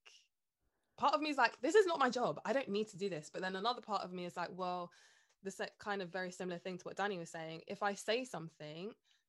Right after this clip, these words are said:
then that will give whoever is coming after me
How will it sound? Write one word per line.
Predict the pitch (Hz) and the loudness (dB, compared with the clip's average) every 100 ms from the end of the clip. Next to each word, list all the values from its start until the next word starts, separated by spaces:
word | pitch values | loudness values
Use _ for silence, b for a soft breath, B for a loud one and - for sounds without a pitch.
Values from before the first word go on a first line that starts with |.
| _ | _
then | 185 180 175 175 - - 180 | 0 0 0 -4 -8 -10 -2
that | 196 - | -2 0
will | 190 180 175 | -4 -4 -4
give | 185 180 170 170 - _ _ - | -4 -2 -4 -6 -14 _ _ -8
whoever | 175 180 175 170 165 | -4 -4 -4 -6 -6
is | 160 | -8
coming | - 185 175 165 | -8 -6 -4 0
after | 185 214 - 165 | 0 -2 -8 -12
me | 160 160 180 | -12 -10 -12